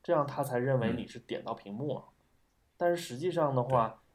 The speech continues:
Speaker 1: 你，你，你已经有一个鼠标在屏幕上，它并不识别这个鼠标。
Speaker 2: 哦，明白。
Speaker 1: 对。然后另外还有就是一些聚合型的一些阅读器，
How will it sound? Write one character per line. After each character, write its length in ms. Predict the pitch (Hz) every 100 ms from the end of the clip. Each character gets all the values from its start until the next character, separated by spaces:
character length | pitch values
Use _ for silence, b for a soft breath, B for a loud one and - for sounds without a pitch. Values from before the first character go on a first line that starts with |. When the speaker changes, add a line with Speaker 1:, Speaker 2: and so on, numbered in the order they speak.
| -
Speaker 1:
你， 300 | 117 110 101
你， 240 | 113 110 - _
你 160 | 120 135 143
已 40 |
经 220 | - 131
有 220 | 156 107
一 80 | -
个 100 | 120
鼠 140 | 117 -
标 240 | 107 104
在 160 | 104 104
屏 160 | 87 95
幕 80 | 101
上， 120 | 95
它 100 | -
并 240 | 127 165 135
不 100 | 120
识 200 | - 101
别 160 | 101
这 100 | 117
个 60 | 113
鼠 100 | - -
标。 120 | - - _ _ _ _ _ _ _ _ _ _ _ _ _ _ _
Speaker 2:
哦， 220 | 82 78 76 - _
明 160 | - 78
白。 200 | 80 - -
Speaker 1:
对。 280 | 107 98 - _ _ _ b b b b _ _ b b b _
然 120 | 117
后 80 | 147
另 160 | 180 185
外 140 | 175
还 140 | 139
有 100 | 139
就 160 | 123 131
是 160 | 131 135
一 40 |
些 220 | 131 131
聚 200 | 131 160
合 200 | 143 123
型 280 | 123 101 107
的 260 | 120 117 110
一 100 | 117
些 300 | - 113 117
阅 100 | 123
读 140 | 117
器， 400 | 107 - 127 -